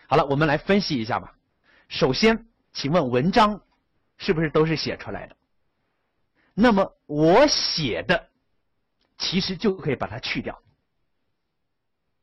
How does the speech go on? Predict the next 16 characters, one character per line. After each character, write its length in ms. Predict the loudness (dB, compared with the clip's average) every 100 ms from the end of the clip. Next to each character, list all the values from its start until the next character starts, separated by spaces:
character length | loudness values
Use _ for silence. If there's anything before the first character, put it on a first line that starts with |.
| -14
写， 400 | -8 -6 -6 -8 _ _ _ _
写 300 | -4 -2 0
的 100 | 0
没 120 | 2
有 100 | 2
必 100 | 2
要， 80 | 0
我 220 | 2 2
的 280 | 4 2 -4 _ _
许 220 | -16 -6
多 120 | 0 2
文 180 | 2
章 220 | 0 -2 -2
就 100 | -4
好 180 | -6
了。 120 | -12